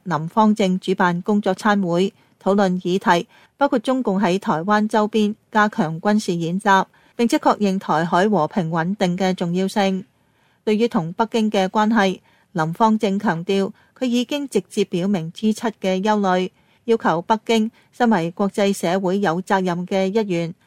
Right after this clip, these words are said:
喺全球性嘅課題進行合作，建立必要嘅建設性同穩定性。報道話，對此，出席嘅G七各國外長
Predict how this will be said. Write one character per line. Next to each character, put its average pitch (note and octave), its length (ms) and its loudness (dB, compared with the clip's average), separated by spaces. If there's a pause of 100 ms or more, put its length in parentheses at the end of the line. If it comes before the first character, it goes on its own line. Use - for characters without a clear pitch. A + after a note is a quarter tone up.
(220)
喺 C4 120 -2
全 E3+ 280 -4
球 E3+ 220 -2
性 G3 240 -2
嘅 G3 220 0
課 G3 240 0
題 F#3 320 -4
進 G3 200 0
行 E3 140 -2
合 F3 140 -6
作， G3+ 340 2 (380)
建 A#3+ 120 0
立 A3+ 80 4 (140)
必 - 200 -6
要 G3 240 0
嘅 F#3+ 180 -2
建 F#3+ 240 -4
設 - 160 -4
性 F#3+ 280 -4
同 E3 240 -4
穩 D#3+ 220 -4
定 F3+ 180 -4
性。 G3 400 -2 (720)
報 G3+ 140 0
道 F#3 120 -2
話， F3+ 280 2 (120)
對 G3+ 200 0
此， G3 320 -2 (180)
出 - 180 -2
席 G3+ 140 -2
嘅 G3 240 0
G A3+ 220 -2
七 - 120 -2 (140)
各 G3 140 0
國 G3 300 -4
外 F3+ 180 0
長 F#3+ 340 2